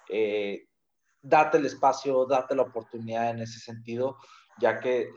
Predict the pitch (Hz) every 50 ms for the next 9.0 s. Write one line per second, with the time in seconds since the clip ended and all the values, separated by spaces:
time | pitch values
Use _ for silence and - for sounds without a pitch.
0 | - _ _ 123 117 - - 143 131 135 135 131 127 139 123 123 127 131 131 127
1 | - 127 123 - 123 113 117 123 127 131 135 131 131 - 131 123 127 127 127 131
2 | 131 127 127 - 127 127 127 127 - - - - 117 113 110 - 107 - 127 127
3 | - - 135 135 - - 143 139 123 123 127 120 117 117 113 120 120 120 113 113
4 | 113 113 104 101 - - - - _ - - - 117 120 123 117 120 123 117 113
5 | 123 131 131 127 123 - 120 110 - - 127 113 113 117 113 107 107 107 110 104
6 | - - - - - - _ _ _ _ _ _ _ _ _ _ - 147 151 160
7 | 170 170 170 165 - - _ _ _ _ _ - 147 135 170 180 185 - - -
8 | 202 196 208 214 - - 190 156 143 - 139 127 131 127 123 123 123 131 147 143